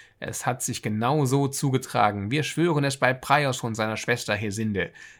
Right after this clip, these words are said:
Es geht um einen großen, mächtigen Zauberer, der so klug war wie Rohal der Weise. Und es geht um Götter, die den Menschen wohlgesonnen waren,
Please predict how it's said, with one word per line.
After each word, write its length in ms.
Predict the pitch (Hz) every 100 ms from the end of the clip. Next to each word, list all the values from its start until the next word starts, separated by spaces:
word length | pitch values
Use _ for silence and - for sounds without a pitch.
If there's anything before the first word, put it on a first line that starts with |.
| _
Es 240 | 92 -
geht 180 | 117 110
um 140 | 110 107
einen 220 | 107 104
großen, 580 | 101 151 165 - 120 113
mächtigen 480 | 127 - 127 110
Zauberer, 480 | 101 113 110 110 104
der 140 | 113 113
so 180 | 165
klug 380 | 185 180 175 170
war 160 | 143 127
wie 80 | 127
Rohal 420 | 127 123 127 120
der 140 | 123
Weise. 440 | 117 117 104 104 95 - - _ _
Und 140 | 123 107
es 140 | 101
geht 160 | 123 -
um 160 | 139
Götter, 380 | 139 139 156 120
die 100 | 117
den 160 | 120 117
Menschen 500 | 123 143 - 127 117
wohlgesonnen 600 | 156 151 139 151 147 117
waren, 420 | 110 107 101